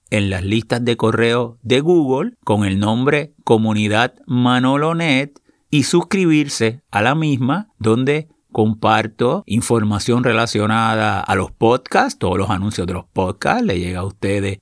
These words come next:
por correo electrónico. En esta etapa donde hay muchos webinars en línea, anuncio los webinars donde me están invitando y donde voy a estar participando, y también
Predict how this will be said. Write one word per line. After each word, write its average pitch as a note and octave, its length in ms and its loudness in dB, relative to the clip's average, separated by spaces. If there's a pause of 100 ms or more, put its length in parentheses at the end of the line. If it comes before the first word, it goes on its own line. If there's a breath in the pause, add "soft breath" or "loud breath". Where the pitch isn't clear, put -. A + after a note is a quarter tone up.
por G2+ 200 -2
correo G#2 340 0
electrónico. C3+ 960 -2 (260)
En G#2+ 160 0
esta G#2+ 240 0
etapa A#2+ 560 0
donde G#2 300 0
hay G#2+ 140 2
muchos A#2+ 340 0
webinars A2 800 0
en G2+ 200 0
línea, A2+ 640 0
anuncio G2 560 -4
los E3 100 0
webinars A2+ 560 0
donde G2 240 -4
me F2+ 120 -6
están F#2+ 240 -6
invitando G2+ 760 -2
y C#3+ 40 0
donde G2+ 220 -2
voy F#2 160 -4
a F#2 40 -4
estar G2+ 260 -4
participando, A2+ 880 -2 (120)
y E3 140 -4
también F#3 460 0